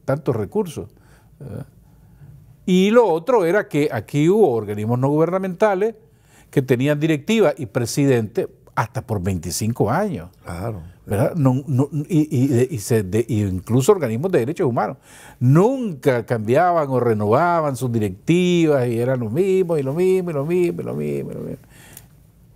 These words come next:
Speaker 1: Y ahí se fueron los recursos de la cooperación internacional.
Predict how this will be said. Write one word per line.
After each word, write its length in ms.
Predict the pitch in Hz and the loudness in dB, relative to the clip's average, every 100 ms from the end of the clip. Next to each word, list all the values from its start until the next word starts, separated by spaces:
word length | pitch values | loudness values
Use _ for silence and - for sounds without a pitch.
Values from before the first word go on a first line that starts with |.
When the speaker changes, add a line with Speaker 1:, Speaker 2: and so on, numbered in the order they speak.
| - - _ _ - | -20 -20 _ _ -12
Speaker 1:
Y 340 | - 156 156 - - _ _ - - - | -2 0 0 -4 -20 _ _ -20 -18 -4
ahí 220 | 123 123 | 0 0
se 160 | 147 170 | -2 -4
fueron 320 | 165 180 135 | -2 -2 -2
los 200 | 101 85 | -2 -2
recursos 480 | 95 - 151 170 151 | -4 -2 -2 0 0
de 80 | |
la 100 | 113 | 0
cooperación 440 | 92 82 90 - 143 | -2 -6 -8 -4 -4
internacional. 800 | 151 147 135 131 143 220 208 | 0 -2 -2 -2 -2 0 -2